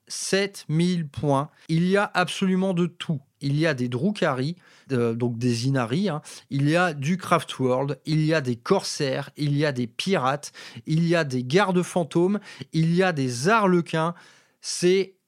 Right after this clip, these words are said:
sept mille points d'armée à oreilles pointues. C'est tout simplement monstrueux. Donc sept mille points. Donc, je vais découper la chose en à peu près cinq lots.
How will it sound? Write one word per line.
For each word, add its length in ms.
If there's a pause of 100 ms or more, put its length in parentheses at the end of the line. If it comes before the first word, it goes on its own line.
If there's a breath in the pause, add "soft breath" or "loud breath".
sept 580
mille 420
points 440
d'armée 720
à 240
oreilles 460
pointues. 680 (300 loud breath)
C'est 260
tout 140
simplement 720
monstrueux. 1200 (800 loud breath)
Donc 160
sept 300
mille 220
points. 300 (300 loud breath)
Donc, 140
je 140
vais 100
découper 380
la 100
chose 400
en 220
à 100
peu 160
près 300
cinq 520
lots. 140